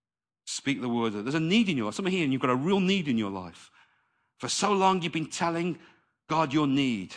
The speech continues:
And God wants you right now to transform that around, saying, "God, I'm not any longer gonna speak the need. I'm gonna speak the desired result. That you will meet my need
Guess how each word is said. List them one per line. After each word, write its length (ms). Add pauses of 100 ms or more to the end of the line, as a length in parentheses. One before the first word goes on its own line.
(720)
And 100
God 200 (100)
wants 240
you 80
right 180
now 120
to 140
transform 680
that 120
around, 200
saying, 180
"God, 240 (120)
I'm 160
not 160
any 140
longer 300
gonna 220
speak 280
the 100
need. 480 (560)
I'm 100
gonna 220
speak 720 (380)
the 220 (240)
desired 540
result. 640 (1000)
That 100
you 180
will 120
meet 340
my 180
need 460